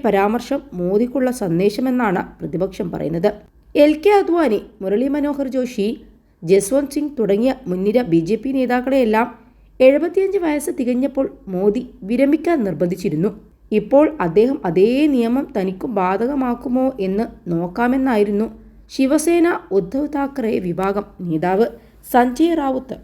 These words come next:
പറയുന്നത്. അന്തരിച്ച ആർ എസ് എസ് സൈദ്ധാന്തികൻ മൊറോപന്ത് പിംഗ്ലയുടെയും പുസ്തക പ്രകാശന ചടങ്ങിലായിരുന്നു മോഹൻ ഭഗവതിന്റെ പരാമർശം.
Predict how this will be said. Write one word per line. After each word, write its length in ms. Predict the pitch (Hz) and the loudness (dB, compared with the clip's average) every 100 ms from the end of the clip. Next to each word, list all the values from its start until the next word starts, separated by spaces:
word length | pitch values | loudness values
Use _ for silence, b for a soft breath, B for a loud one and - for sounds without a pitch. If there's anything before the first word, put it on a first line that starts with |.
| - | -12
പറയുന്നത്. 440 | 170 160 165 170 220 - - - - | -8 -4 -2 -2 -2 -6 -20 -6 2
അന്തരിച്ച 460 | 311 320 415 415 466 - 269 | 4 6 4 2 -4 -6 -2
ആർ 300 | 247 269 339 | 0 2 0
എസ് 180 | 320 | -2
എസ് 200 | 392 320 - - - _ - | -6 -6 -16 -16 -16 _ -4
സൈദ്ധാന്തികൻ 960 | - 262 262 320 339 339 156 220 220 - - - _ _ - | 4 6 6 2 2 0 4 4 4 0 -14 -20 _ _ -6
മൊറോപന്ത് 640 | 240 254 285 339 370 311 - - _ _ _ _ _ - | 0 4 6 4 0 -2 -4 -8 _ _ _ _ _ -4
പിംഗ്ലയുടെയും 760 | 247 240 285 320 302 240 233 - - _ _ - | 0 2 4 6 6 4 2 -4 -16 _ _ -6
പുസ്തക 340 | 202 - 285 | -4 -2 -2
പ്രകാശന 500 | 320 302 294 294 269 | 0 0 0 0 -2
ചടങ്ങിലായിരുന്നു 920 | - 208 190 233 247 202 175 180 175 - | -2 0 2 4 4 4 2 -2 -6 -14
മോഹൻ 420 | 202 180 190 254 247 | -12 -8 -6 -6 -6
ഭഗവതിന്റെ 540 | 247 247 240 226 180 - | -6 -4 -4 0 0 0
പരാമർശം. 480 | 160 151 170 - | -4 -2 -4 -2